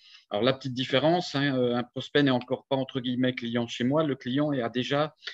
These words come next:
eu une action commerciale effectuée avec mon entreprise. Alors, un constat que,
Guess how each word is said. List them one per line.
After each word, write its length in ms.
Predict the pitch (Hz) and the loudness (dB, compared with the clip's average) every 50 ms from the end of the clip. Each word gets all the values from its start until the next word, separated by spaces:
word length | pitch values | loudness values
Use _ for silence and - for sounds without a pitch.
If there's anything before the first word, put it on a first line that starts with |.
| - - - _ - | -16 -18 -18 _ 0
eu 140 | 151 151 | 4 4
une 140 | 156 151 147 | 6 6 6
action 400 | 139 - - - - 160 165 180 | 4 2 0 -4 -2 0 0 0
commerciale 560 | 170 - 147 139 135 127 - - 170 160 160 | 0 0 0 0 0 -2 -2 -2 -2 -2 -2
effectuée 340 | 147 - - 139 - - 165 | -2 -2 -2 -4 -4 -4 -4
avec 220 | 151 147 151 - - | -4 -4 -4 -2 0
mon 120 | 143 143 | 0 0
entreprise. 600 | 143 135 - - 143 135 - - 107 - - _ _ - - - - - - - - | 0 -2 -2 -6 -8 -10 -10 -12 -14 -14 -16 _ _ -18 -18 -18 -18 -20 -20 -2 0
Alors, 140 | 120 120 151 | 2 4 4
un 80 | 190 190 | 4 2
constat 500 | - 202 196 - - - 202 196 190 180 | 2 -2 -2 -2 0 2 4 4 4 2
que, 280 | - 165 151 147 139 | 0 0 0 0 -4